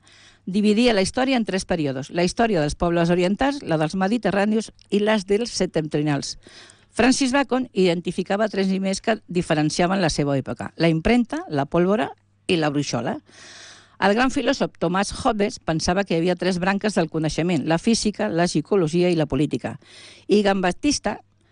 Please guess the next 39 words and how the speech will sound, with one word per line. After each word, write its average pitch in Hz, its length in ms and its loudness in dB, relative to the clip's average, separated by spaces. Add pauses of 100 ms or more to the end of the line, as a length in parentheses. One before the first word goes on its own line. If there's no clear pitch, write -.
(280)
distingia 202 580 0
entre 170 240 0
tots 214 320 -2
ells 214 380 -2
l'edat 165 380 2
dels 160 260 -2
déus, 135 320 -4
una 220 320 2
dels 151 240 0
héroes 240 360 0
i 185 100 -2
una 196 180 2
dels 170 160 2
humans, 147 420 -2
i 202 120 2
ho 185 40 4
pensava 226 440 0
tot 254 200 -2
en 247 120 2
triades. 156 500 0
Hi 190 160 2
havia 233 240 0
tres 240 260 0
instints: 180 540 0 (420)
creença 202 440 2
en 208 60 2
la 214 80 2
providència, 262 720 -2
reconeixement 156 840 -2
de 196 80 2
la 190 80 2
paternitat 220 720 -2
i 185 140 2
enterrar 156 480 0
els 147 160 -2
morts. 123 320 -6 (280)
I 202 120 0
tres 233 240 0
càstigs: - 480 -2